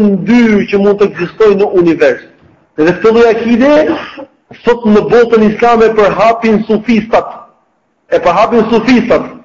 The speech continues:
Ata nuk e çojnë deri në fund, por fillimin fare, kohë, thonë, "Allahu është kudo." E tregojnë disa ajete të cilat nuk e tregojnë këtë ideje, në vërtetë nuk shtojnë këtë gjë, por ata i kuptojnë edhe si të pëlqejë epshi i tyre, siç u inspiron iblisi,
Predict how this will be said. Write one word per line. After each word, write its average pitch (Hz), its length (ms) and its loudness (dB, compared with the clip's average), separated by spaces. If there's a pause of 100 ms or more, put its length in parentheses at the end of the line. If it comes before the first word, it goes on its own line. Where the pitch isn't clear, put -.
(320)
Ata 160 220 -4
nuk 214 140 2
e 226 120 2
çojnë 269 160 2
deri 277 160 4
në 214 60 0
fund, 285 180 2
por 220 160 2
fillimin 220 280 2
fare, 262 380 2
kohë, 269 300 2 (140)
thonë, 277 200 2
"Allahu 294 200 2
është - 100 -8
kudo." 370 200 0 (600)
E 165 100 2
tregojnë 190 280 0
disa 202 200 -2
ajete 208 320 0
të 165 160 -12
cilat 202 220 0
nuk 190 160 0
e 220 60 2
tregojnë 214 360 0
këtë 214 160 2
ideje, 175 360 2 (400)
në 143 100 -10
vërtetë 156 220 0
nuk 175 140 -2
shtojnë 240 300 0
këtë 247 200 0
gjë, 180 140 2 (640)
por 185 100 2
ata 190 400 4 (680)
i 180 80 -8
kuptojnë 208 420 0
edhe 196 100 2
si - 120 -8
të 208 140 -2
pëlqejë 214 380 0
epshi 220 200 -2
i 208 100 -2
tyre, 196 300 2 (800)
siç - 200 -4
u 202 80 4 (180)
inspiron 208 380 2
iblisi, 208 460 0